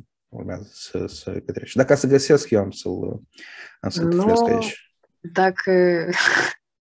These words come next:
Speaker 2: Eu nu-mi imaginez ce aș face eu dacă aș raționaliza așa de mult și ce aș face aceste calcule. <laughs> Probabil ne-aș cheltui toată energia pe asta.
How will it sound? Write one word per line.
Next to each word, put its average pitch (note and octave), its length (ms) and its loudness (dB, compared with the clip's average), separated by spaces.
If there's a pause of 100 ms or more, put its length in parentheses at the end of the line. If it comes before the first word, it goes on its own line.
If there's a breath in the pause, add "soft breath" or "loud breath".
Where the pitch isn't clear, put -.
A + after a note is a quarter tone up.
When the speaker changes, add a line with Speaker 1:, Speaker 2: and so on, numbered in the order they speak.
(320)
Speaker 2:
Eu F#3+ 120 6
nu-mi G#3+ 180 6
imaginez F#3+ 580 4
ce - 140 -6
aș E3+ 220 -4
face E3+ 320 -6
eu E3 260 -2
dacă F#3 360 0
aș E3 160 -2
raționaliza D#3 840 -2
așa D#3+ 240 -2
de D#3 140 -4
mult D3+ 260 -4
și - 100 -12
ce D3+ 100 0 (200)
aș D3 100 -6
face D3 260 -4
aceste - 320 -10
calcule. D3+ 480 0 (180)
<laughs> - 140 -18
Probabil E3+ 440 4
ne-aș E3 180 0
cheltui D#3+ 340 -6
toată D#3+ 260 0
energia D3+ 640 0
pe - 80 -4
asta. D#3+ 360 -4